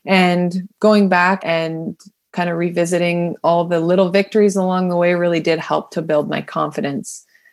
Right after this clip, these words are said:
And that's something that I would suggest to anybody, whether you're doing a marathon swim or not. Like, I think recording your victories and not to diminish them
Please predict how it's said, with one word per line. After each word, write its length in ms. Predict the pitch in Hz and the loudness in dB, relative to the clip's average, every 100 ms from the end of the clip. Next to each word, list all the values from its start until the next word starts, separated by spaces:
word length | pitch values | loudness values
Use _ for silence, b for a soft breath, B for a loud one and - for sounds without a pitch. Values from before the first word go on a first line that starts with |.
| b b b - | b b b -4
And 160 | 180 | 0
that's 280 | 165 160 - - | 2 0 -2 -6
something 420 | 175 170 170 165 | -4 -2 -2 0
that 100 | 156 | 0
I 120 | 151 | 2
would 220 | 156 151 - _ - | 2 0 -4 _ -16
suggest 480 | - 165 151 147 - | -8 0 0 0 -6
to 100 | - | -2
anybody, 640 | 175 160 156 156 156 - | -2 0 2 2 0 -4
whether 300 | - 170 170 160 | 0 2 2 0
you're 120 | 151 | -2
doing 360 | 151 151 143 - | -2 -4 -4 -6
a 40 | |
marathon 420 | - - 170 220 - | -6 -6 -6 -10 -10
swim 260 | - 185 | -8 -6
or 40 | 165 | -4
not. 420 | 160 147 135 - _ | -2 -2 -2 -4 _
Like, 180 | - - | -12 -8
I 40 | - | -8
think 280 | - 151 - _ _ - | -6 -8 -8 _ _ -8
recording 560 | 202 165 - 170 156 156 | -6 -4 0 2 2 0
your 100 | 147 | -2
victories 760 | 156 - 151 147 147 - - _ _ _ _ _ - | -4 -2 0 2 0 -6 -18 _ _ _ _ _ -8
and 680 | 165 156 156 156 151 - - - | -4 -2 -2 -2 -2 -4 -10 -2
not 460 | 180 180 175 - - | 2 4 2 0 -8
to 720 | - 175 165 160 160 156 - _ _ | -2 0 2 0 0 -2 -6 _ _
diminish 400 | 175 170 170 175 | -2 0 2 -2
them 560 | - 190 202 208 208 | -2 2 2 2 0